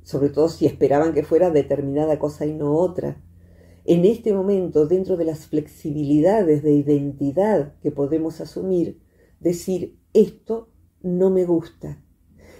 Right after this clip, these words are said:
Y ahí, en lo que significa estudiar, yo no me veo haciendo esto. Bajaría, haría un asterisco, Rosita. La carrera que uno hace, hay veces en que la profesión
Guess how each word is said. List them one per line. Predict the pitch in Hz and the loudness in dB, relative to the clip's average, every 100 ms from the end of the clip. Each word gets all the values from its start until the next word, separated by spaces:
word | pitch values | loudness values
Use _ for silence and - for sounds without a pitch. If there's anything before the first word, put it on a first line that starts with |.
| - _ | -20 _
Y | 196 180 | 4 6
ahí, | 175 233 240 - - | 6 4 0 -4 -4
en | 156 | 2
lo | 151 151 | 4 2
que | 143 | -2
significa | - 151 147 147 220 214 - - | -4 0 0 0 -4 -2 -2 -2
estudiar, | - - - 143 202 220 165 165 - _ _ _ - | -4 -4 -2 0 2 4 4 0 -6 _ _ _ -14
yo | 156 196 208 | 2 4 4
no | |
me | 185 160 | 4 4
veo | 156 156 | 4 2
haciendo | 165 151 170 165 | 2 -2 2 4
esto. | 151 147 - 123 - _ _ _ - - _ _ _ _ _ _ _ _ | 4 0 -4 -6 -6 _ _ _ -20 -20 _ _ _ _ _ _ _ _
Bajaría, | 165 180 208 196 254 285 190 - - | 2 2 6 4 4 2 0 -2 0
haría | 185 240 | 0 2
un | 233 | 0
asterisco, | 208 190 196 175 - 156 | 2 2 2 -2 -2 0
Rosita. | 143 147 147 147 139 135 - _ _ _ _ _ _ _ _ | 0 0 0 -2 -2 -4 -8 _ _ _ _ _ _ _ _
La | 185 175 175 | 6 6 4
carrera | 175 175 277 254 196 180 | 2 2 2 4 4 2
que | 180 | 0
uno | 165 170 175 170 | 0 0 0 0
hace, | 165 165 - 160 - - _ - | 0 -4 -4 -4 -4 -12 _ 2
hay | 190 196 | 4 4
veces | 247 190 170 151 156 | 4 4 0 -2 -2
en | 160 | -2
que | 151 156 | -2 0
la | 160 156 | 0 -2
profesión | 147 151 - - 247 180 170 170 | -8 -8 -10 -2 4 4 2 -4